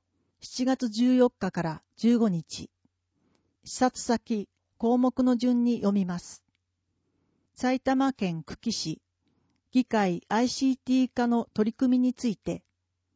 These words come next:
千葉県柏市、議会アイシーティー化の取り組みについて。二次元バーコードの表示あり。写真、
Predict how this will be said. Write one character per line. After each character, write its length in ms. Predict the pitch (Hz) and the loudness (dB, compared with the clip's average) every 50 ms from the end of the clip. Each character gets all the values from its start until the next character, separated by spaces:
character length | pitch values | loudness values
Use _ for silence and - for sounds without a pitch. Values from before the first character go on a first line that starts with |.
| _ _ _ _ _ _ _ _ _ _ _ _ | _ _ _ _ _ _ _ _ _ _ _ _
千 140 | - - 226 | -6 -2 0
葉 160 | 226 247 262 | 0 0 0
県 320 | - - 226 202 180 165 165 | 0 -2 -2 -2 -2 -4 -4
柏 440 | - 190 180 - - 214 208 220 | -6 -6 -6 -4 -4 -2 -2 -2
市、 280 | 208 - - 170 165 - _ _ _ _ _ _ _ _ _ _ _ _ | -4 -6 -8 -8 -10 -10 _ _ _ _ _ _ _ _ _ _ _ _
議 140 | - 247 247 | 0 0 2
会 380 | - 226 196 185 185 180 - - | 2 0 0 0 0 -2 -4 -4
ア 140 | - 202 233 | -2 0 0
イ 80 | 254 233 | 0 -2
シ 240 | - - 247 247 | -2 -2 0 0
ー 60 | 240 - | -2 -2
テ 160 | _ - 240 | _ -4 -2
ィ 120 | 240 240 233 | 0 0 -2
ー 40 | - | -2
化 140 | - 240 233 | -2 -2 0
の 240 | 233 226 220 - - _ | 0 0 -2 -2 -4 _
取 160 | - 220 233 | 0 0 0
り 40 | 226 | 0
組 240 | - 254 240 247 247 | 0 2 2 2 2
み 100 | 247 247 | 2 0
に 60 | 240 | 0
つ 160 | - - 240 | -2 -2 -4
い 80 | 226 185 | -4 -4
て。 280 | - - 180 170 185 - _ _ _ _ _ _ _ _ _ _ _ _ _ _ _ _ _ _ _ _ _ _ _ _ - | -4 -6 -6 -6 -6 -10 _ _ _ _ _ _ _ _ _ _ _ _ _ _ _ _ _ _ _ _ _ _ _ _ 0
二 140 | 220 220 | 0 0
次 180 | 214 240 269 277 | 2 2 2 4
元 300 | 269 269 269 254 254 240 | 4 4 4 4 2 2
バ 220 | 220 233 240 247 | 2 0 0 0
ー 40 | 240 | 0
コ 180 | - 269 277 277 | 2 2 2 4
ー 40 | 262 | 4
ド 140 | 247 220 | 2 2
の 120 | 190 180 175 - | 2 0 -2 0
表 240 | - 214 214 220 202 | 2 2 2 2 2
示 180 | - 220 214 - | 0 -2 -4 -2
あ 120 | - 180 180 | -4 -6 -6
り。 180 | 175 - - _ _ _ _ _ _ _ _ _ _ _ _ _ _ _ _ _ _ _ _ _ | -6 -10 -14 _ _ _ _ _ _ _ _ _ _ _ _ _ _ _ _ _ _ _ _ _
写 160 | - - 208 185 | -8 -6 -6 -6
真、 360 | - - 220 220 214 208 | -6 -4 -4 -4 -4 -4